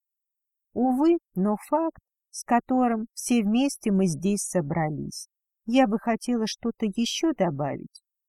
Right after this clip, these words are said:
но нечего. Что вы слышали о родственных душах? Есть такие люди,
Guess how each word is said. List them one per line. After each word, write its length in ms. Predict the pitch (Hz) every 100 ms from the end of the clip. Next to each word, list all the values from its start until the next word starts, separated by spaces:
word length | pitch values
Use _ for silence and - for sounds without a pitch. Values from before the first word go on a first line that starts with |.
| _
но 140 | 269
нечего. 540 | 294 294 277 - - - - _ _ _ _ _ _ _
Что 200 | - -
вы 100 | 330
слышали 480 | 311 - 277 - 208
о 120 | 202
родственных 580 | 208 208 - 208 214 220
душах? 440 | 208 202 - - _ _ _ _ _ _ -
Есть 260 | 190 240
такие 360 | - 233 - 247
люди, 340 | 285 311 -